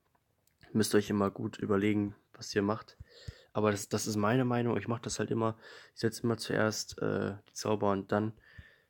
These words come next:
mache ich dann das andere. So. Ja, also mit dem, mit der Evo von, also mit der, äh, mit, äh, Level zweihundert von Michael dauert das auf jeden Fall noch ziemlich lange.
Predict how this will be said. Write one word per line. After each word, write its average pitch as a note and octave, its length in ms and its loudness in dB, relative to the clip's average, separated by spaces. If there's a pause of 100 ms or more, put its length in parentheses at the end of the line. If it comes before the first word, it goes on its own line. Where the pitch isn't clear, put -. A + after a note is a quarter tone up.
(280)
mache F#2+ 240 -4
ich - 120 -10
dann F#2+ 440 -6
das - 120 -18
andere. G2 400 -4 (2750)
So. G2 440 -2 (2250)
Ja, A#2+ 160 10
also A2+ 260 4
mit A2 140 6
dem, A2 220 6
mit G#2+ 100 0
der A2 100 6
Evo B2 460 4
von, A#2+ 340 0
also G#2 140 0
mit G#2 160 0
der, G#2 180 2
äh, G#2 140 0
mit, G2+ 240 -2
äh, G#2 140 2
Level G#2+ 280 4
zweihundert A2 380 0
von G#2+ 420 0
Michael G#2+ 300 0
dauert G#2+ 240 2
das G#2+ 100 -6
auf G2 120 -8
jeden G#2+ 120 -4
Fall G#2+ 120 -2
noch G#2 120 -4
ziemlich A2+ 320 -4
lange. A#2+ 320 0